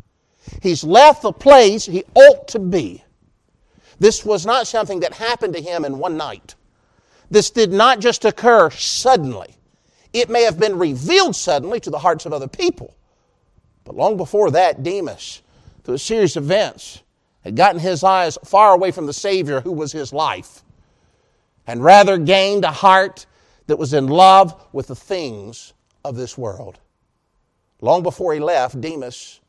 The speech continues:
was on the path to spiritual decline. There are a number of other passages we could look at. We could consider the life of King Saul. There's a man that God used mightily. There's a man that,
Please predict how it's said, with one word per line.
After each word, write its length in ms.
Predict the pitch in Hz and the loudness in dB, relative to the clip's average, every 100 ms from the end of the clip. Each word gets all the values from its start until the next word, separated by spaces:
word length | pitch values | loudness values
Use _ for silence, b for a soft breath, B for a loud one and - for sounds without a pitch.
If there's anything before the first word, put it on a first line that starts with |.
| _ _ _ _ | _ _ _ _
was 140 | 117 | -8
on 140 | 147 127 | -6 -8
the 60 | |
path 480 | - 151 104 - _ _ _ _ _ _ | -8 -10 -10 -16 _ _ _ _ _ _
to 80 | 113 | -18
spiritual 480 | - 151 123 - 104 | -12 -8 -8 -8 -14
decline. 460 | 90 113 92 80 _ _ _ _ _ _ _ _ _ _ | -14 -14 -16 -18 _ _ _ _ _ _ _ _ _ _
There 100 | 208 | 0
are 40 | |
a 20 | 220 | 0
number 180 | 214 | 2
of 60 | 196 | 4
other 180 | 196 160 | 2 0
passages 500 | 143 127 - - 120 | -4 -6 -8 -14 -12
we 120 | 139 | -12
could 160 | 127 113 | -10 -10
look 140 | 117 | -8
at. 160 | 139 139 | -8 -6
We 120 | 170 | -6
could 160 | 139 | -8
consider 400 | 147 127 - 180 | -10 -10 -8 -6
the 80 | 139 | -4
life 380 | 147 156 156 - | -2 0 -2 -6
of 100 | 131 | -16
King 220 | - 151 | -12 -12
Saul. 440 | 143 165 120 - _ _ _ _ _ _ _ _ _ _ _ _ _ _ _ _ | -10 -8 -8 -10 _ _ _ _ _ _ _ _ _ _ _ _ _ _ _ _
There's 220 | 143 160 | -10 -8
a 60 | 135 | -6
man 340 | 139 139 151 | -6 -4 -4
that 160 | 131 107 | -6 -6
God 260 | 135 135 113 | -4 -4 -2
used 300 | 135 113 113 | -6 -6 -10
mightily. 480 | 117 131 170 190 _ _ _ _ _ _ _ _ _ _ _ | -8 -8 -10 -12 _ _ _ _ _ _ _ _ _ _ _
There's 160 | 147 151 | -6 -2
a 60 | 147 | 0
man 420 | 165 175 190 175 | 0 2 2 2
that, 440 | 143 131 - - | 2 0 -2 -20